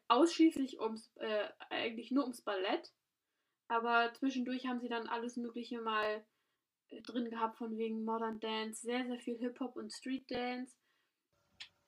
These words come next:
War schon geil. Das ist so meine abso-, absolute Lieblingsserie. Und jetzt haben die vor zwei Jahren einen kompletten Film draus gemacht.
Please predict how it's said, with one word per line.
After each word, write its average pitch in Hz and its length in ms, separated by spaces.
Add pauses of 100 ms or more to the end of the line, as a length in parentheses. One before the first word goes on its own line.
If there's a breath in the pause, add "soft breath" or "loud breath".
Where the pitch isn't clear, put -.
(140)
War 220 180
schon 254 240
geil. 214 460 (560)
Das 254 180
ist 262 140
so 262 80
meine 233 180
abso-, 226 340
absolute 247 480
Lieblingsserie. 226 1500 (180)
Und 240 160
jetzt 226 160
haben 247 180
die 226 300 (300)
vor 214 540 (500)
zwei 339 180
Jahren 349 320 (380)
einen 240 100
kompletten 247 440
Film 240 240
draus 214 240
gemacht. 220 340